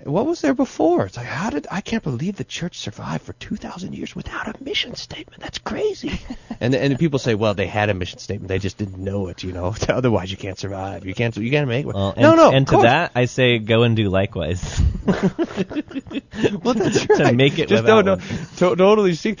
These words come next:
Speaker 1: But there's a point: is the church didn't have mission statements. They had creeds. There's a statements not of mission, but of doctrine. Uh-huh. Now, that's a totally different thing, because there you have the gospel. It's when you're, when you're stating doctrine or you're stating belief, you have a, bu-,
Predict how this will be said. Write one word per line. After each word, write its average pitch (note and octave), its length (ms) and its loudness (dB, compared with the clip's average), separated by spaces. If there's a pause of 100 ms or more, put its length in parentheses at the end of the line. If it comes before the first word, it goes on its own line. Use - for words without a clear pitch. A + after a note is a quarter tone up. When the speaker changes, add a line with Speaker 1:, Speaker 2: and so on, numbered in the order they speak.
(140)
Speaker 1:
But B3 140 2
there's C4+ 140 0
a A#3 60 4
point: B3 280 2
is F#3 100 4
the F3 100 4
church - 260 -2
didn't A#3 180 0
have A2+ 160 0
mission A#2 300 2
statements. G2 460 -6
They F3 140 4
had F#3+ 200 2
creeds. B3+ 640 2
There's F3+ 200 4
a D3 120 -2
statements - 680 0
not C#3 260 0
of G#2+ 120 -4
mission, B2 440 -2
but A#2 160 0
of G2+ 220 -6
doctrine. E3+ 680 0
Uh-huh. C3 460 2 (220)
Now, F3 200 6
that's G3 220 4
a F#4 40 -2 (140)
totally D3+ 200 2
different C#3 280 -4
thing, C#4 220 -4 (260)
because C#3+ 320 0
there A3+ 220 4
you G3 140 2
have B2+ 180 0
the G#2 80 -2
gospel. A2+ 580 -2
It's C#3 220 -2
when F3 180 0
you're, E3+ 220 2
when D#3 180 -4
you're C3+ 100 -4
stating G3 460 -4
doctrine G#2+ 540 0
or B2 60 0
you're A#2+ 160 0
stating C#3 400 0
belief, G#2 440 -2
you A#2+ 80 2
have A2+ 80 0
a, F2+ 60 0
bu-, F2+ 140 -4